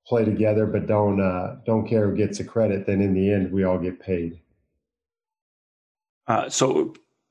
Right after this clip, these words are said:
Speaker 2: clearly, uh, progress happened in the second year, and now I'm curious: what were some of the things that told you it was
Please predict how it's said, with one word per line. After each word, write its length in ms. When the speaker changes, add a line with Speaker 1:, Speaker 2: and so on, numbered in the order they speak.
Speaker 2:
clearly, 760
uh, 280
progress 420
happened 400
in 80
the 80
second 360
year, 260
and 80
now 140
I'm 100
curious: 420
what 160
were 80
some 220
of 60
the 100
things 380
that 200
told 300
you 240
it 40
was 220